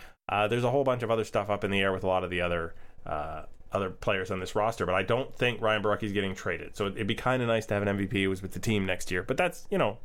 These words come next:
that's neither here nor there. But now we have to decide on M V P. Are you gonna change your vote, Nick? 'Cause I don't think Nick's changed his vote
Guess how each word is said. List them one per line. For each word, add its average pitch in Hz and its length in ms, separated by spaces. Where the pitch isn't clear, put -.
that's 120 180
neither 95 220
here 85 120
nor 87 120
there. 82 160
But 117 60
now 135 100
we 151 80
have 139 120
to 117 60
decide 101 680
on 90 140
M 85 140
V 80 100
P. - 220
Are 113 60
you 117 40
gonna 120 100
change 135 220
your 127 80
vote, 135 160
Nick? 151 180
'Cause 117 140
I 120 40
don't 151 120
think 165 160
Nick's 151 240
changed 143 360
his 110 140
vote 123 300